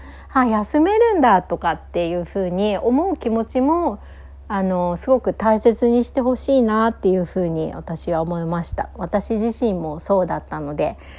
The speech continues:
楽したいなとかね、今日はもうゆっくりしたいな、もうがっつり休みたいな。<laughs> ね、何でもいいと思うんですけど、なんかそういう気持ちも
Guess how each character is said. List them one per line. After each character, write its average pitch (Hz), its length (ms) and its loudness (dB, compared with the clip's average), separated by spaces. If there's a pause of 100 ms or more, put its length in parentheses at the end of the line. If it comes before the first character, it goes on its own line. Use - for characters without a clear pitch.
(140)
楽 190 320 0
し - 100 -6
た 233 220 4
い 202 80 2
な 233 280 0
と 165 120 -8
か 143 140 -10
ね、 214 220 -4 (960)
今 240 120 6
日 - 20 8
は 202 160 8
も 170 160 -4
う 165 60 -4
ゆ 165 120 -2
っ 160 40 0
く - 200 -2
り 190 120 0
し - 100 -10
た 214 180 -4
い 202 80 -2
な、 233 280 0 (420)
も 214 140 2
う 190 40 0
が 214 160 -2
っ - 100 -4
つ 262 160 2
り 311 120 6
休 262 300 6
み 240 140 4
た 277 200 6
い 247 60 4
な。 254 220 4 (800)
<laughs> 508 760 2
ね、 247 340 4
何 240 200 6
で 254 100 6
も 240 140 4
い 247 40 6
い 233 40 2
と 214 100 2
思 190 140 0
う 185 60 -2
ん 175 40 -4
で 175 100 -2
す - 80 -14
け 185 120 2
ど、 208 200 6
な 277 120 2
ん 302 40 -2
か 320 120 2
そ 370 220 4
う 392 60 6
い 403 100 6
う 392 80 2
気 392 120 0
持 392 160 2
ち 381 160 -2
も 381 480 4